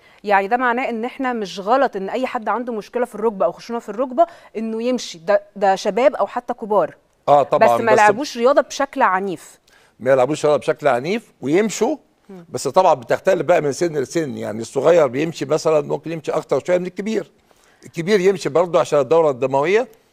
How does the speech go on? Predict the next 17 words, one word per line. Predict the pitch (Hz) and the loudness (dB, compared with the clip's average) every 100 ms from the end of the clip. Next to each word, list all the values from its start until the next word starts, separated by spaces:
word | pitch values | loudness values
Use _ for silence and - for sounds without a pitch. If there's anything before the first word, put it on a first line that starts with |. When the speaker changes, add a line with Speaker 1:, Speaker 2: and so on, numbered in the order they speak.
| _ | _
Speaker 2:
بس | - - | -14 -10
مش | 143 135 - | -10 -8 -4
يمشي | 170 - | -4 -4
كتير، | 123 - 175 131 113 | -12 -6 0 2 2
يعني | 117 113 | -2 -2
ما | 117 120 | -4 -6
يمشيش | 113 156 - _ _ _ _ | -6 -12 -12 _ _ _ _
بحاجة | 110 - 160 147 | -4 2 2 4
إن | 135 | 2
هو | 151 147 | 2 2
يتعب | 160 175 147 135 | 2 0 -2 0
نفسه | 165 - 139 | -4 -4 -10
من | |
كتر | 117 160 135 | -10 -8 -8
المشي. | 117 104 - _ _ _ _ _ | -8 -10 -12 _ _ _ _ _
Speaker 1:
دكتور، | 208 - 392 | -2 0 -4
بنسمع | 233 330 370 320 | -6 -6 -4 -4